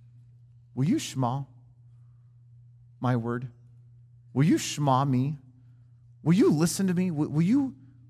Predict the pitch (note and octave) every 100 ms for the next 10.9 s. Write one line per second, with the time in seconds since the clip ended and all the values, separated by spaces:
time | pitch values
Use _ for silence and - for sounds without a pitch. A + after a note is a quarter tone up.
0 | - F3 A#3 - G#3+ - G#3 G#3 F#3 E3
1 | D3 F3+ F#3 F3+ D3+ C3+ D#3 D3 B3+ F3+
2 | F#3+ E3 D#3+ F#3 G#3 - - C3+ D3+ F#3+
3 | A3 - - _ _ _ _ _ - -
4 | - - - _ _ _ _ _ _ _
5 | _ _ _ - - F#3+ D#3+ A3+ G#3+ G3
6 | G3+ - A3+ G#3+ F3+ F#3 E3 F3+ D#3 -
7 | - - - - E3 D#3+ G3 G#3 F#3+ G3
8 | - - - F#3 F3+ F3+ F3 E3 E3 C#3+
9 | D3 A#3 A#3 F2 - - - _ _ _
10 | - E3+ E3+ F3+ D#3+ F3 - D3